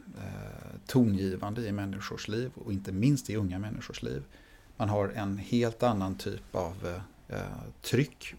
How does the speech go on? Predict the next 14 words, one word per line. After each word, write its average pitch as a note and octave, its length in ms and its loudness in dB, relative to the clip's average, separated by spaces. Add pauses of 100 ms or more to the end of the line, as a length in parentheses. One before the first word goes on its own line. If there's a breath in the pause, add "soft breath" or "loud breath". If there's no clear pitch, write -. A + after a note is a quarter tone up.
(100)
på G#2 280 -2 (420)
perfektion, A#2+ 680 -2 (760 loud breath)
på G2 400 6 (100)
uppvisande G#2 880 0 (200)
och - 320 0
på F#2 320 0 (100)
prestation. - 600 -4 (840 loud breath)
Eh, A2+ 100 -2
och A2+ 180 0
då C3 180 6
behöver C3+ 460 4
ju B2 80 8
också - 400 2
ett - 320 -6